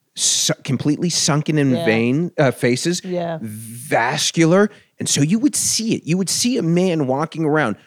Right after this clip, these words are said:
Speaker 1: with only torso and literally, like,
Speaker 2: Right.
Speaker 1: twig, twig arms and legs.
Speaker 2: Right.
Speaker 1: And so I'm witnessing this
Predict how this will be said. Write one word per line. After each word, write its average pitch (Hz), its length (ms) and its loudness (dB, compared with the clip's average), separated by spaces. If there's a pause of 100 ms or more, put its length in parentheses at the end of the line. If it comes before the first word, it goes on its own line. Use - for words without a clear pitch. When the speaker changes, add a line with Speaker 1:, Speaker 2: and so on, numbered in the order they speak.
(140)
Speaker 1:
with - 220 0 (140)
only 233 300 2
torso 220 560 0
and 131 180 2
literally, 175 460 0
like, 110 340 -2 (180)
Speaker 2:
Right. 180 260 -4
Speaker 1:
twig, - 680 2
twig 185 440 4 (140)
arms 143 340 2
and 110 160 0
legs. 160 400 -4 (240)
Speaker 2:
Right. 170 260 -8
Speaker 1:
And 170 140 2
so 185 320 6
I'm 208 360 0
witnessing 170 880 0
this 135 400 -2